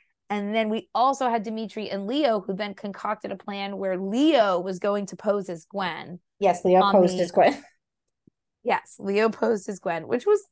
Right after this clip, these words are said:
Speaker 1: a little weird, <laughs> you know, 'cause the whole
Speaker 2: Yeah.
Speaker 1: time I'm thinking, "Dude, dude, that guy's gonna see her Adam's apple," <laughs> you know? Like,
Speaker 2: Like, he, he looks like,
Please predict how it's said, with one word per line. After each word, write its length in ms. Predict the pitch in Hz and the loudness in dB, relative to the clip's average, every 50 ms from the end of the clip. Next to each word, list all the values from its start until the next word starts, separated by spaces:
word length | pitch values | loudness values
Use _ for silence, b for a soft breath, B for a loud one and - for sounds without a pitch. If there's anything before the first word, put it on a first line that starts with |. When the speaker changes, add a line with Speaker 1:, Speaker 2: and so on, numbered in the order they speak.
| _ _ - | _ _ -2
Speaker 1:
a 40 | 294 | 0
little 220 | 320 403 392 311 | 2 4 2 2
weird, 540 | 233 190 202 185 185 185 185 202 226 240 - - | 0 0 0 0 2 2 2 2 0 0 -2 -2
<laughs> 480 | - - - _ _ _ _ _ _ - | -2 -4 -4 _ _ _ _ _ _ -6
you 160 | 415 302 269 | -4 -2 0
know, 260 | 262 240 233 262 320 381 b b b b b b b b - | 2 2 2 2 0 -4 b b b b b b b b -4
'cause 100 | 370 254 | -2 0
the 80 | 226 | 0
whole 140 | 208 359 240 | 2 2 4
Speaker 2:
Yeah. 60 | - | 4
Speaker 1:
time 140 | - 381 359 | 4 2 0
I'm 120 | 311 254 220 | 0 -6 -6
thinking, 360 | 247 240 208 220 202 208 - _ _ _ _ _ - | -8 -6 -6 -6 -8 -8 -10 _ _ _ _ _ -10
"Dude, 220 | 247 254 254 - _ _ _ _ - | -8 -8 -8 -8 _ _ _ _ -2
dude, 160 | 320 330 233 | 0 2 2
that 140 | 196 - 180 - | 2 0 2 4
guy's 220 | 208 226 247 240 | 2 2 2 0
gonna 180 | 262 226 226 214 | -2 -6 -6 -4
see 140 | - 220 | -2 -2
her 160 | 208 196 170 - | -2 -2 -2 0
Adam's 380 | - 202 330 415 359 233 208 170 | 2 2 2 2 0 -2 -4 -8
apple," 480 | 180 175 175 170 - 160 170 175 - _ _ | -8 -8 -8 -10 -8 -8 -8 -8 -8 _ _
<laughs> 40 | - | 2
you 180 | 294 311 262 233 | 4 4 6 6
know? 200 | 233 240 269 - - - - | 6 6 4 2 -4 -4 0
Like, 240 | - 247 - - 220 | 0 2 2 4 4
Speaker 2:
Like, 160 | 220 214 247 | 4 2 2
he, 160 | - - 240 233 | 0 -6 -6 -2
he 160 | - 262 214 | 0 0 2
looks 380 | 208 233 233 233 233 - - - | 4 2 2 2 2 -6 2 4
like, 300 | 233 220 214 214 - | 4 4 4 2 -8